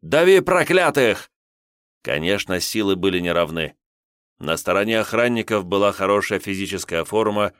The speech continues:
и пулеметы, на стороне заключенных только внезапность и туман. А еще им было нечего терять.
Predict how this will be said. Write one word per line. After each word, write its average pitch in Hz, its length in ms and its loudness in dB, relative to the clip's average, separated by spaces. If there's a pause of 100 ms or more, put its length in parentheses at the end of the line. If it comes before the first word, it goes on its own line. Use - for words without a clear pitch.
(120)
и 87 120 -4
пулеметы, 95 720 -2 (580)
на 85 180 -4
стороне 101 400 -2
заключенных 107 800 -4 (280)
только 98 320 -2
внезапность 92 840 -4
и 92 80 -8
туман. 85 480 -4 (880)
А 73 120 -4
еще 95 280 -2
им 104 320 -6
было 98 200 2
нечего 90 460 -4
терять. 92 460 -4